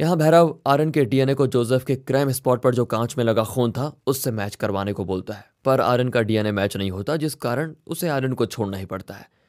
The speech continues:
लेकिन आर्यन आखिरी बार यकीरा को न देख पाने से काफी दुखी था, जिस बात का बुरा भैरव को भी लगता है और वो बौखला कर एक फाइल नीचे फेंक देता है जिसमें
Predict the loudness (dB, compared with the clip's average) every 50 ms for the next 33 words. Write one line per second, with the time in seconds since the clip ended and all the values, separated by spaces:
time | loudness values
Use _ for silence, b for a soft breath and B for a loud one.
0 | -6 -2 0 2 2 2 4 2 2 2 2 2 0 0 0 0 2 2 2 2
1 | 2 2 0 -4 _ -2 -2 -2 0 2 2 2 2 2 2 0 2 2 0 0
2 | 0 -2 -2 -2 -2 -2 -2 0 0 0 0 0 -2 -4 -4 -4 -4 -6 -10 -14
3 | -14 -16 -20 -20 _ _ _ -4 -4 0 4 4 6 6 6 4 4 4 6 6
4 | 6 6 4 2 2 2 2 4 2 4 4 2 2 4 2 2 0 0 -2 -2
5 | -2 -2 -2 -2 0 0 2 2 2 0 0 0 _ 4 4 4 4 2 0 0
6 | 0 2 2 2 2 0 -2 -2 0 2 2 2 2 2 2 0 0 -2 -2 -2
7 | -2 -2 0 0 0 -2 -2 -4 -12 -16 _ _ _ -10 -8 -6 -6 -4 -2 0
8 | 0 2 0 0 -4